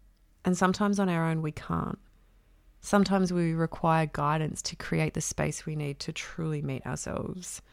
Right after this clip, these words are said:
And as I said, you're busy, right? So it's not something that you tend to fit into your schedule or put on your to-do list,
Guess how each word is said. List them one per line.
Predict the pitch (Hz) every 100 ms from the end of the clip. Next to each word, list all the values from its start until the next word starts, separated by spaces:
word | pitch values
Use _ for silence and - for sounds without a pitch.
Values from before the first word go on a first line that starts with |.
| - - _ _ _ _ _ _ - - -
And | 170 160 160 160 160 156 - - - - -
as | 156
I | 151
said, | 147 - 180 165 - -
you're | 160
busy, | 156 - - 139
right? | 139 170 - -
So | - 170
it's | 175 -
not | 185 -
something | 190 175 170
that | -
you | 160
tend | 160 156
to | - 147 - - - -
fit | - 214
into | 190 170 170
your | 156
schedule | 156 160 156 147
or | 143
put | - 165
on | 151
your | 151
to-do | 143 147 180 185
list, | - - - -